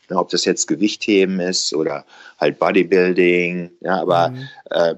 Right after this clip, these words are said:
Speaker 1: irgendwelches Training mit, mit Gewichten und auch eine gewisse Muskelmasse behalten, weil ich bin jetzt seit, ah, ja, ich bin jetzt seit, seit über drei Jahrzehnten fast jeden Tag im Gym und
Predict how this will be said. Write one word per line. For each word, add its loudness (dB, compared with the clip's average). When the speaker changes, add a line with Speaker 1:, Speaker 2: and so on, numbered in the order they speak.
Speaker 1:
irgendwelches 0
Training 0
mit, -8
mit -6
Gewichten -4
und 0
auch 2
eine -2
gewisse -2
Muskelmasse 0
behalten, 0
weil 0
ich -10
bin 2
jetzt 0
seit, 2
ah, -2
ja, -2
ich -8
bin -2
jetzt 0
seit, 2
seit 0
über 2
drei 0
Jahrzehnten -2
fast -6
jeden -2
Tag -6
im -4
Gym 0
und -2